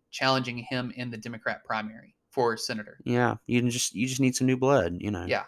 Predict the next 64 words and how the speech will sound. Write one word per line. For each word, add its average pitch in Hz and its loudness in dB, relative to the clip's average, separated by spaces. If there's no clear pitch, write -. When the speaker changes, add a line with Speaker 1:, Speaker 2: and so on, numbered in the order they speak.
Speaker 1:
I 147 4
would 160 4
love 127 4
it. 120 -10
I 139 0
would 127 -4
love 117 -4
it. - -20
Um, 123 0
we 127 -6
need 139 -2
new 120 -4
blood. 107 -6
Speaker 2:
And 123 4
that 160 8
Speaker 1:
in - 4
Speaker 2:
stands 151 6
for, 123 6
I 135 6
mean, 131 8
like 131 6
you 131 -4
said, 131 4
you 139 2
may 135 6
not, 117 6
even 139 6
though 135 8
you 123 6
are 107 10
left, 110 8
you 123 2
don't, 120 10
you 131 6
don't 143 6
have 143 2
to 104 -4
like 110 6
Pelosi 92 0
and 92 0
or 85 2
Schumer. 85 -2
Like, 95 0
you 151 2
want, 143 10
Speaker 1:
I 180 8
Speaker 2:
you 156 6
would, 139 8
you 131 2
would 127 8
vote 139 10
somebody 113 6
else 131 8
in 123 6
Speaker 1:
I 151 8
Speaker 2:
if 190 8
Speaker 1:
was 180 6
Speaker 2:
you 139 8
Speaker 1:
a - 8
Speaker 2:
had 101 4
the 190 0
Speaker 1:
huge 175 0
Speaker 2:
choice. 117 6
Speaker 1:
fan 127 2